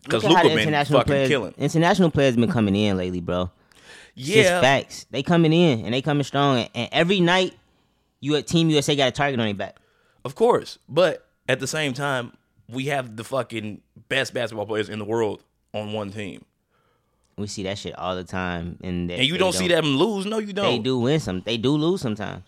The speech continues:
Speaker 1: Shit happens.
Speaker 2: No, bro, that shit should never happen. These niggas should be ashamed of themselves. They should fucking stop playing in their ass and do well. They finally, like I said, they finally beat Iran, but I think that's their only victory so far.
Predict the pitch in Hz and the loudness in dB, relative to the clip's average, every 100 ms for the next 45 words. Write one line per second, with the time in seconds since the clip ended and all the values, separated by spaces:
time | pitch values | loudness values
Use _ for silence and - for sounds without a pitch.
0 | _ - 147 135 147 139 123 - _ - | _ -8 -4 0 -2 -2 -10 -16 _ -8
1 | 120 113 95 98 101 110 - 113 110 110 | 0 0 0 -4 -4 -4 -4 -6 -6 -4
2 | 110 101 104 95 - 110 117 127 120 104 | -2 -2 -2 -4 -8 -6 -4 -2 -2 -4
3 | 110 104 - 123 120 110 101 107 107 101 | -4 -4 -4 -4 -4 -4 -2 0 0 -2
4 | - - - - 107 110 - 110 90 - | -10 -20 -10 -2 -2 -2 -4 -4 -4 -6
5 | 117 - 127 113 113 110 107 104 98 - | -6 -6 -6 -4 -4 -2 0 0 -2 -8
6 | _ 107 101 107 110 101 80 - - 104 | _ -10 -8 -6 -2 -2 -4 -8 -4 -4
7 | 135 151 139 135 110 107 143 143 143 139 | -2 -2 -2 -4 -4 -4 -2 -2 0 2
8 | 135 127 123 107 - - _ _ _ _ | 2 2 0 -2 -6 -14 _ _ _ _
9 | _ - 113 127 135 127 120 113 127 123 | _ 2 4 4 2 4 4 4 2 2
10 | 117 113 104 107 107 104 107 98 | 0 -2 -6 -6 -6 -4 -4 -4